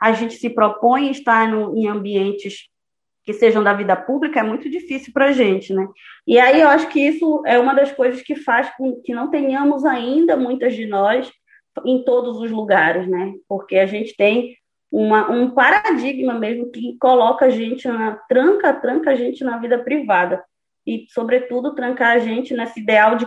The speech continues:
corpo que não é eficiente, né? Lembrando que as defi-, as deficiências, elas são múltiplas, assim como ser mulher é um entendimento múltiplo, ser pessoa com deficiência é um entendimento também múltiplo.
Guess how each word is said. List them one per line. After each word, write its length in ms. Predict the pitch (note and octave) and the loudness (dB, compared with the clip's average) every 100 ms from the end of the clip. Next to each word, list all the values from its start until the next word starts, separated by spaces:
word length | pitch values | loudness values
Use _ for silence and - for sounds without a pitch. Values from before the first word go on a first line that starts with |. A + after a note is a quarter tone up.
| - | -4
corpo 320 | G#3+ - - | -2 -2 -2
que 160 | - A#3+ | -4 0
não 220 | A3 A3 | 2 4
é 160 | G#3+ | 4
eficiente, 840 | B3 - - D#4 D#4+ G3 F#3+ - F#3+ | 4 0 -2 2 4 2 -2 -4 -6
né? 160 | G3 - _ _ _ _ - | -6 -12 _ _ _ _ -4
Lembrando 380 | A3 A#3 B3 B3 | -2 0 -2 0
que 120 | A#3+ | 2
as 160 | A3+ G#3+ | 2 -2
defi-, 340 | G3+ A3 A#3+ F#3 | -4 -4 -4 -2
as 160 | G3 | -2
deficiências, 640 | F#3+ G#3+ A3+ - A3 G#3+ - | -2 -6 -8 -8 -6 -6 -2
elas 220 | G#3 G#3 | 0 0
são 180 | - C4 | -2 -2
múltiplas, 560 | C4+ A#3+ A#3+ - G3+ G3 | 0 0 -2 -4 -2 -2
assim 260 | F#3+ C#4+ | -2 -2
como 240 | D4+ C#4 C4 | 0 -2 -4
ser 240 | - A3 | -4 -4
mulher 440 | A3+ G3+ F#3 F3+ | -4 0 2 4
é 40 | F#3 | 4
um 60 | |
entendimento 640 | F#3+ G3 F#3 F#3 F#3 F#3 G3 | 0 -4 -6 -2 -2 -2 -6
múltiplo, 560 | G3 C4 C#4+ - D#4+ - - - _ | -4 -6 -6 -8 -10 -10 -16 -20 _
ser 160 | A#3+ B3 | 2 4
pessoa 340 | A#3+ A3+ A#3 | 2 0 -2
com 140 | A3+ A3 | -2 -4
deficiência 920 | G#3 A#3+ A3+ G#3 G3 G#3 - B3+ - | -4 -8 -8 0 0 0 0 0 2
é 100 | F#3+ | 2
um 100 | G3+ | 2
entendimento 600 | A3+ A3+ G#3 G3+ G3+ G#3 | 0 -4 -4 -2 -2 -2
também 260 | - A#3 B3 | -4 -4 2
múltiplo. 600 | D4+ A#3 G3 - - | 2 2 -4 -8 -10